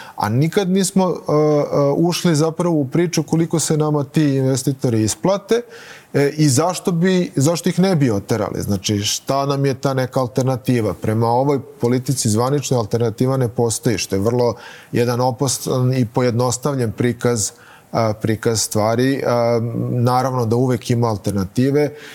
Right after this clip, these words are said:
i naravno da odnos države pre svega treba da bude drugačiji. A, ti poslodavci se ponašaju daleko bolje prema,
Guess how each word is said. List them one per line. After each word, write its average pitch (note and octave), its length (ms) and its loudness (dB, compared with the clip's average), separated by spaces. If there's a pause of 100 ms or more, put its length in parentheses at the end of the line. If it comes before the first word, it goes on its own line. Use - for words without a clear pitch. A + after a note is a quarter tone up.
(160)
i C#3 200 2
naravno C#3+ 460 2
da C3+ 140 2
odnos D3 420 2
države D#3 420 2
pre C3 180 0
svega B2+ 320 0
treba A#2+ 300 0
da A2+ 140 0
bude A2 320 0 (220)
drugačiji. G2+ 640 -2 (360)
A, G#2 220 0
ti D3 200 0
poslodavci C3+ 760 0
se C3 220 0
ponašaju B2+ 800 0
daleko A#2+ 440 0
bolje A#2+ 360 2
prema, A#2+ 440 0